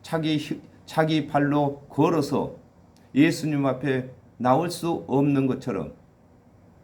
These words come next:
세상 사는 사람들은 중풍병자인 것입니다.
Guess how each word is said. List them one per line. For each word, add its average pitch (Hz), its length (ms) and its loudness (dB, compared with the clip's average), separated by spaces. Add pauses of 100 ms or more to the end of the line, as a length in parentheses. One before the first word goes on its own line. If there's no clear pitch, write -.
(1040)
세상 160 460 0
사는 131 500 0 (140)
사람들은 117 720 -2 (640)
중풍병자인 139 800 0
것입니다. 98 480 -4